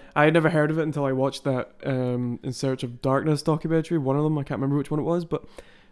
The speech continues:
yeah, it was on there, and, uh, it looked pretty cool,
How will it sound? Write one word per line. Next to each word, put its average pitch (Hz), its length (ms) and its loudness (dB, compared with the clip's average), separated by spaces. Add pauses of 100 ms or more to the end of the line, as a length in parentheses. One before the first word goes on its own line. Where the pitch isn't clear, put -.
(100)
yeah, 180 320 2
it 156 60 -4
was 160 140 0
on 185 180 4
there, 165 240 2 (160)
and, 147 380 -2
uh, 160 360 0
it 165 80 2
looked 196 200 0
pretty 202 200 2
cool, 196 340 0